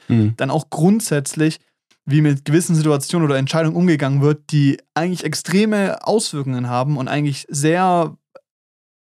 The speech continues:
Speaker 2: starke Auswirkungen haben sollten auf, wie man miteinander umgeht, die halt teilweise komplett unbeachtet ignoriert werden. So nach dem Motto, naja, ist ja nicht so schlimm, lass mal was anderes machen.
Speaker 1: Ja, das ist halt
Speaker 2: Äh,
Speaker 1: in Neukölln so.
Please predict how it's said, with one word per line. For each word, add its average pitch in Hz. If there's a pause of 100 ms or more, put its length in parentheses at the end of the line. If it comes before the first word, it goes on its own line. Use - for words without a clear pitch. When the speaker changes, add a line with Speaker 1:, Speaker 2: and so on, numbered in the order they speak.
Speaker 2:
starke 175
Auswirkungen 156
haben 151
sollten 147
auf, 135 (280)
wie 175
man 175
miteinander 147
umgeht, 151
die 147
halt 131
teilweise 143
komplett 151 (640)
unbeachtet 147
ignoriert 147
werden. 135 (440)
So 151
nach 139
dem 147
Motto, 143 (220)
naja, 131
ist -
ja 147
nicht 135
so -
schlimm, 151
lass 139
mal 139
was 127
anderes 131
machen. 127 (260)
Speaker 1:
Ja, 98
das 107
ist 117
halt 107
Speaker 2:
Äh, 110
Speaker 1:
in 107
Neukölln 101
so. 85